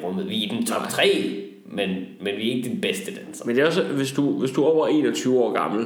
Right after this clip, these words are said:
Speaker 2: og stadig
Speaker 1: Mm.
Speaker 2: går på diskotek, øh, så
Speaker 1: Ja,
Speaker 2: er du,
Speaker 1: det er
Speaker 2: så,
Speaker 1: ulækkert.
Speaker 2: så, så er du bare lidt en pikhoved.
Speaker 1: Det er
Speaker 2: Altså.
Speaker 1: lidt ulækkert, synes jeg også. Øhm, anyway,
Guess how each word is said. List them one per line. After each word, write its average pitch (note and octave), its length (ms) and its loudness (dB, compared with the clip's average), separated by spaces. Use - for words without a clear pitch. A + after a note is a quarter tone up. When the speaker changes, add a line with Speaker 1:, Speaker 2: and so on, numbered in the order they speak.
Speaker 2:
og A#2 60 -8
stadig A2+ 220 0
Speaker 1:
Mm. G#2 60 -2
Speaker 2:
går G#2+ 120 0
på G#2 80 -4
diskotek, G#2 540 0
øh, - 360 -16
så - 160 -4
Speaker 1:
Ja, - 20 0
Speaker 2:
er G#2+ 40 0
du, G#2 60 0
Speaker 1:
det B2 80 2
er C3+ 40 4
Speaker 2:
så, B2 80 0
Speaker 1:
ulækkert. B2 340 4
Speaker 2:
så, - 40 -2
så C#3+ 60 2
er A#2+ 40 4
du - 20 0
bare B2 180 4
lidt A#2 120 0
en - 40 -10
pikhoved. G2 440 -4
Speaker 1:
Det - 140 -12
er A2 60 0
Speaker 2:
Altså. B2 260 4
Speaker 1:
lidt A2+ 120 0
ulækkert, F#2+ 360 -2
synes - 180 -12
jeg - 100 -10
også. - 180 -14
Øhm, G#2+ 720 0
anyway, G2 680 2